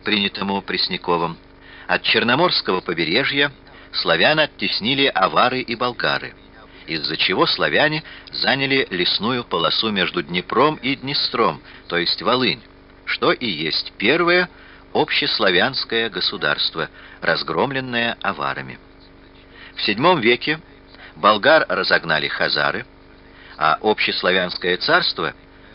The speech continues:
распалось, выделив Болгарию, Чехию, Польшу и Поморье. Из Южной Прибалтики на восток двинулись две волны славян: кривичи,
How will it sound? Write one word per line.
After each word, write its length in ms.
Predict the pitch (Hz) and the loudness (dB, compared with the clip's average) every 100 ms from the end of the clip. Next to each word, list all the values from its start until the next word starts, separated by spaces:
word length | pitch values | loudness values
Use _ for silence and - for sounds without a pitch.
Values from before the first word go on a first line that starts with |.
| - | -4
распалось, 840 | - - - 87 82 78 - - - - | -2 0 2 2 2 -2 -6 -8 -14 -16
выделив 500 | 76 98 90 82 - | -6 -2 0 0 -2
Болгарию, 640 | 71 65 76 107 151 156 | -4 -6 0 0 0 -2
Чехию, 580 | 156 - 95 - - 143 | -2 -2 0 -2 -4 -6
Польшу 580 | 143 - 90 113 - 143 - - - | -8 -2 -2 0 -4 -6 -10 -20 -12
и 140 | 101 | -10
Поморье. 600 | 113 113 90 71 64 64 - - - - - - - - - - - - - - - | -6 -6 -4 -6 -8 -10 -16 -20 -20 -20 -20 -20 -20 -20 -20 -20 -20 -20 -20 -12 -2
Из 160 | 110 | 2
Южной 300 | 180 196 151 | 2 2 0
Прибалтики 640 | 123 98 87 90 - - 107 | 2 2 4 2 0 -4 -2
на 140 | 90 | 0
восток 580 | 82 - - 170 - 87 | 0 0 0 0 -2 -4
двинулись 480 | 98 170 170 165 - | -2 0 2 2 0
две 240 | 87 151 | 2 4
волны 340 | 165 151 98 | 4 2 0
славян: 480 | 80 90 76 73 64 - - - - | -2 -2 -2 -2 -4 -10 -18 -12 -2
кривичи, 680 | 117 120 110 - - 92 | 2 4 4 4 2 0